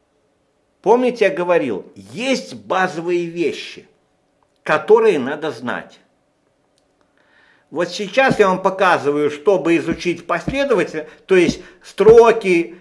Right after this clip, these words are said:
кортежи и все прочее, чтобы потом легко писать классы, легко писать классы,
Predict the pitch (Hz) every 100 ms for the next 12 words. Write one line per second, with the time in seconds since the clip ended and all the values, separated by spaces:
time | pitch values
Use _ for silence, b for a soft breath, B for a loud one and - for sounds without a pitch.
0 | B 190 185 190 220 226 214 156 165 156
1 | B B B B B B 185 - 214 220
2 | 269 269 - 175 - 185 190 220 233 254
3 | 269 214 165 190 196 - 262 233 - 190
4 | - 208 139 - - - _ _ _ _
5 | - 180 202 247 208 - 120 78 - _
6 | _ _ _ _ _ _ _ _ _ _
7 | _ _ _ - 151 170 - 220 196 151
8 | - - - 175 208 180 - 98